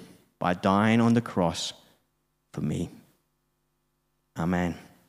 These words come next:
And, um, and if that's something maybe pray for the first time, or maybe a new, "Come and speak to me,"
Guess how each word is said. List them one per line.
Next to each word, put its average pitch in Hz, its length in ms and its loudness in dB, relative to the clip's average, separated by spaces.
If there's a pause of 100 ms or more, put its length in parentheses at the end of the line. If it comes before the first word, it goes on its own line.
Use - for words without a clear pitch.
(840)
And, 101 440 2
um, 98 640 4
and 104 120 2
if 110 80 0
that's 135 220 8
something 139 300 6
maybe 135 320 8
pray 143 680 8
for 143 120 0
the 131 100 6
first 143 340 6
time, 143 440 8
or 117 80 8
maybe 127 220 8
a 127 60 8
new, 160 220 4
"Come 180 180 0
and 175 100 0
speak - 280 -4
to - 80 0
me," 143 420 6